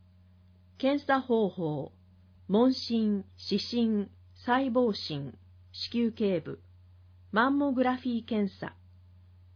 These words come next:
生理前は乳房が張るため、撮影の際に痛みを感じることがありますが、検査に支障はありません。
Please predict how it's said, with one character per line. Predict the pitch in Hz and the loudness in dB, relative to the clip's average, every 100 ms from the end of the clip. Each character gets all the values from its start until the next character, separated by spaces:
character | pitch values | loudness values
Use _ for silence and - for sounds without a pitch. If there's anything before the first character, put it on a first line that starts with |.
| - - - - - - - - - - - - - - - - - | -20 -20 -20 -20 -20 -20 -20 -20 -20 -20 -20 -20 -20 -20 -20 -6 2
生 | 285 285 | 4 4
理 | 277 | 4
前 | 254 240 | 2 2
は | 180 156 | 0 0
乳 | 165 233 262 | 2 2 4
房 | 262 254 | 4 2
が | 233 | 0
張 | 226 | 0
る | 214 214 | -2 -2
た | 196 | 0
め、 | 185 180 - - - - | 0 -2 -6 -20 -14 -4
撮 | 214 - | -4 -2
影 | 285 285 | 0 0
の | 269 262 | 0 0
際 | 262 254 214 | 0 2 2
に | 160 - | 0 -4
痛 | 170 175 262 | -10 -2 0
み | 294 285 | 2 2
を | 202 | 0
感 | 208 233 | 0 -2
じ | 254 | 0
る | 254 247 | -2 -2
こ | 240 | -2
と | 269 | 0
が | 233 175 | 0 0
あ | |
り | 180 | 0
ま | 185 196 | -2 -2
す | - | -4
が、 | 156 143 - - - - - - | -6 -6 -12 -20 -20 -20 -16 -2
検 | 285 294 | 0 2
査 | 285 196 | 0 -2
に | 147 | -2
支 | - | -4
障 | 170 240 226 | -4 0 2
は | 208 196 | 2 2
あ | |
り | 185 | 0
ま | 185 185 | -2 -4
せ | - 170 | -4 -6
ん。 | 143 | -6